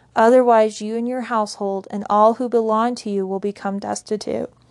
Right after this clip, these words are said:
So we see Joseph, and we see what this trial, the trials that he's gone through. He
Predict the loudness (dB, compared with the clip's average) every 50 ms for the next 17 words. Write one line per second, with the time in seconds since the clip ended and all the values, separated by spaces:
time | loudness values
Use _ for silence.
0 | _ _ _ _ _ -20 -20 -20 _ _ _ _ _ _ _ _ _ _ _ _
1 | _ _ -2 2 2 4 4 4 0 -2 -4 -6 -4 -4 -2 -2 -4 -4 -4 0
2 | 2 4 4 2 2 -2 -4 -4 -4 -6 -10 -12 -18 _ _ -8 -6 -6 -4 -6
3 | -6 -6 -6 -8 -8 -10 _ _ _ _ _ _ _ _ _ _ _ _ _ _
4 | _ _ _ _ -4 0 0 0 0 0 0 0 0 0 0 0 -2 -2 0 2
5 | 4 4 6 4 2 -2 _ _ _ _ _ _ _ _ _ _ 0 0 0 0
6 | -2 -8 -12 -14 -8 -2 0 2 2 4 2 2 2 0 -2 -6 _ _ _ _
7 | _ _ _ _ _ _ _ _ _ _ -2 -2 -2 0 0 2 4 4 4 4
8 | 2 -2 -8 -8 -10 -12 -12 -10 -6 -4 -2 -2 -2 -4 -6 -12 -14 -12 -10 -8
9 | -8 -8 -10 -12 _ _ _ _ _ _ _ _ _ _ _ _ _ _ _ _
10 | _ _ _ _ _ _ -12 -6 -4 -2 -2 -2 -2 -2 -2 -4 -6